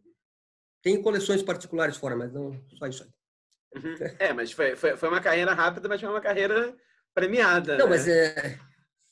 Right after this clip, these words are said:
Speaker 1: é, me deu muita informação, né? Porque tentei, e, e fiz, fiz gravura na época também, né?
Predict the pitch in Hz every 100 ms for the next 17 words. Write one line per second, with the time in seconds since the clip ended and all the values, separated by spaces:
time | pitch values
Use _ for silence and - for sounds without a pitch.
0 | - 208 180 240 165 226 214 226 240 240
1 | 233 240 240 240 - 160 113 127 160 220
2 | - _ _ _ _ _ - 143 143 165
3 | 170 170 160 151 139 - _ _ _ -
4 | 143 180 165 147 - _ _ _ _ -
5 | - - _ _ 202 208 196 262 - 269
6 | 202 269 180 175 233 156 135 139 - -
7 | 113 117 101 139 196